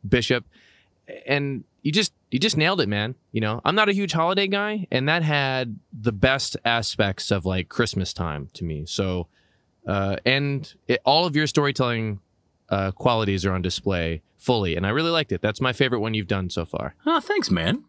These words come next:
Speaker 1: No worries.
Speaker 2: I, you know what, for you, I may have a tie. Maybe I'll refine it even just as we have this conversation here. But I'm gonna say on the outset that there were two surfs, both of these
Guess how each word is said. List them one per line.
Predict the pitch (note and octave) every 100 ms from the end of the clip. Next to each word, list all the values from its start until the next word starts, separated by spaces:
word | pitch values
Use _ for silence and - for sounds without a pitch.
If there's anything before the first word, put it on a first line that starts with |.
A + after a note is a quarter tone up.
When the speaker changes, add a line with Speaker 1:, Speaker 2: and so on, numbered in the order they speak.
| - -
Speaker 1:
No | G2+
worries. | A#2+ C#3+ G#2 F2+ -
Speaker 2:
I, | F3+
you | A3 F3 F#3+
know | G#3+
what, | F#3+
for | - D#3+
you, | C#3+ A3+ C#4+ D3+ -
I | C3+
may | C#3 C#3 F3+ G#3
have | F#3
a | C#3+
tie. | - - C#3+ G#2+ D#2+ A2 B2+
Maybe | A#2 C3+ C3 A#2+
I'll | A2 G2+ G2+
refine | G#2+ - B2 A2
it | G#2+
even | A#2 A2 G2
just | G#2+ G#2
as | F#2+
we | G2 F#2
have | G2
this | F2+
conversation | - F2+ E2+ B2+ C3 G#2
here. | E2 D2+ - - - - -
But |
I'm | C3
gonna | C3+
say | - C#4+
on | A#3+
the | -
outset | C3+ D#3 - F#2+ - - - - -
that | A#2+ D3
there | D3+
were | D3 D3
two | - - B3+
surfs, | - C3+ F#2+ - -
both | B2 C#3+
of | E3
these | C3+ C#3 -